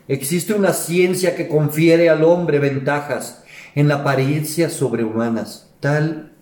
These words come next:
y como se ha hallado en esta ciencia. Tal vez sí, tal vez no. Pero definitivamente han tratado de ocultar la verdad como una forma de manipular. Han preservado la ignorancia del ser. Y en este siglo veintiuno,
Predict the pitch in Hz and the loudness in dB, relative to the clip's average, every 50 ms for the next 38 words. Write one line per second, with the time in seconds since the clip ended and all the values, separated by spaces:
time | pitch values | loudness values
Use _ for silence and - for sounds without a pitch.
0 | _ _ - 135 123 - 123 120 120 117 120 127 123 120 120 120 123 120 120 117 | _ _ -16 -14 -8 -6 -4 -4 -2 -4 -2 -2 -2 -2 -2 -2 -2 -2 -2 0
1 | 113 110 104 98 104 101 98 - 98 92 - - 90 82 76 - - - - - | -2 -2 -2 -4 -6 -8 -10 -12 -14 -14 -14 -14 -14 -16 -16 -18 -20 -20 -20 -20
2 | - - _ - 104 104 101 95 90 90 87 - - 92 95 - - _ - 123 | -20 -18 _ -6 -6 -6 -6 -6 -8 -10 -10 -10 -12 -14 -14 -16 -18 _ -12 -10
3 | 123 123 110 95 87 - - - - - - - _ - - 123 113 110 110 107 | -8 -8 -8 -8 -10 -12 -14 -16 -18 -18 -20 -18 _ -4 -2 -2 0 -2 -2 -4
4 | 101 - 101 98 98 95 101 107 107 107 104 104 110 110 107 107 107 90 80 69 | -6 -8 -6 -8 -6 -6 -6 -6 -4 -4 -4 -4 -4 -6 -6 -6 -8 -12 -14 -16
5 | - - - - - _ - - 135 131 120 120 117 113 - 120 117 113 113 110 | -16 -20 -20 -20 -20 _ -8 -6 -6 -4 -2 -2 -4 -2 -2 -2 -2 0 0 0
6 | 110 110 101 - 107 104 98 - - 104 104 101 104 98 92 98 87 85 90 92 | 0 -2 -4 -6 -8 -8 -8 -6 -4 -6 -4 -4 -6 -6 -8 -8 -10 -8 -6 -6
7 | 95 95 - - - - - 110 110 101 98 104 110 104 98 - - 107 107 104 | -6 -6 -10 -14 -20 -14 -8 -6 -6 -6 -6 -8 -8 -8 -8 -10 -10 -10 -8 -8
8 | 104 104 104 101 98 95 92 92 92 92 92 - - - 87 87 90 90 92 - | -8 -6 -6 -6 -6 -6 -8 -8 -8 -10 -12 -14 -14 -12 -10 -10 -10 -10 -12 -14
9 | - - - _ - - 117 120 117 127 123 117 - - 117 110 107 104 110 107 | -18 -20 -20 _ -10 -8 -6 -6 -4 -4 -4 -4 -4 -4 -4 -4 -4 -4 -4 -2
10 | 110 113 113 113 110 107 104 101 98 - 101 98 101 101 101 104 107 104 107 - | -2 -2 -2 -2 -2 -2 -2 -6 -6 -6 -6 -4 -4 -4 -4 -4 -6 -10 -10 -10
11 | 107 101 95 95 90 85 - - 95 95 98 95 - - _ _ - - 110 110 | -8 -8 -8 -8 -10 -12 -12 -10 -10 -8 -8 -10 -12 -18 _ _ -14 -10 -8 -6
12 | 101 101 110 107 - - 113 - - - 107 98 98 104 101 95 95 90 87 80 | -6 -6 -8 -10 -8 -8 -8 -8 -8 -10 -10 -8 -6 -6 -6 -6 -6 -8 -8 -8
13 | - 95 95 95 95 92 90 90 - - | -10 -8 -8 -6 -8 -8 -10 -10 -14 -20